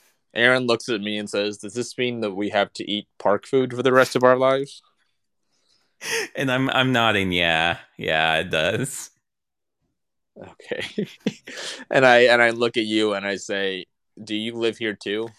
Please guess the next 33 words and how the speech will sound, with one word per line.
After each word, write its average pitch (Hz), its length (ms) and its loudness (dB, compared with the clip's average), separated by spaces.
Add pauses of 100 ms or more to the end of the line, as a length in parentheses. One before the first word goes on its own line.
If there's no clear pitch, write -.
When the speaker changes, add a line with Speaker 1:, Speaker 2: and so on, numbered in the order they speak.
(460)
Speaker 2:
Uh, 151 300 6
no, 123 140 4
I'll, 95 260 4
I'll, 110 200 2 (120)
uh, 107 140 2
I'll, 110 340 2
I'll 110 100 2
take 92 220 -2
off. 71 200 -6
No, 82 200 0
it, 87 360 0
it, 92 200 -4
that 113 140 2
would 104 100 -2
be 87 100 0
hell. - 300 2
Speaker 1:
<laughs> - 0 -
What? 254 320 0
Speaker 2:
That, 175 260 4
that, 175 300 6
that 175 160 6
would 156 140 2
be 131 120 4
hell. 98 320 2
<laughs> - 60 -2 (300)
I, 170 280 2 (200)
I 160 80 0
wouldn't 156 280 2
do 107 160 2
that 95 240 2
to - 200 0
you. 190 320 2
<laughs> 185 220 0